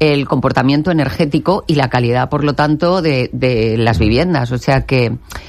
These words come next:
yo creo que es un dato importante y que, lógicamente, tenemos que participar todos, los arquitectos como,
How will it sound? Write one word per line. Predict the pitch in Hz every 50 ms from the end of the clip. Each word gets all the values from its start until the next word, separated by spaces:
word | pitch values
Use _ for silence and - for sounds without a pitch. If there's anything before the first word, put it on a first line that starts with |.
| - - - - - - - -
yo | 139 151 156
creo | 151 180 202
que | 202
es | 196 - -
un | 190 180 175 170 170 165
dato | 160 170 151 185
importante | 170 156 139 156 147 - - 165 170 165 202 - -
y | 165 151
que, | 151 - 147 143 139
lógicamente, | 139 156 143 180 175 - 165 156 160 165 196 175
tenemos | - 151 139 147 151 165 156
que | - - 147
participar | 143 131 123 - 120 - 120 - 135 117
todos, | 107 - 117 113 113 -
los | - 120 113 -
arquitectos | 113 - 113 131 117 - 156 147 - - 160 160 -
como, | - - 156 151 151 147 147 147 143